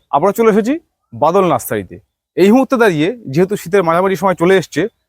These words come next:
শীতের সমস্ত রেডি ফুল গাছের দাম কিন্তু এই মুহূর্তে অনেক কমিয়ে দেওয়া হয়েছে। আহ, সাত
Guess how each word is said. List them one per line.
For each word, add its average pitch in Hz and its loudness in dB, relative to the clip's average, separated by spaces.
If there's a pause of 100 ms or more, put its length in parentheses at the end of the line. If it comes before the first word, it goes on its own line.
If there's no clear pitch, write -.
(220)
শীতের 214 0
সমস্ত 202 -4
রেডি 185 2
ফুল 208 0
গাছের 196 0
দাম 170 0
কিন্তু 175 -2
এই 175 2
মুহূর্তে 180 0 (360)
অনেক 226 2
কমিয়ে 190 2
দেওয়া 143 2
হয়েছে। 101 -6 (520)
আহ, 151 -2
সাত 190 -4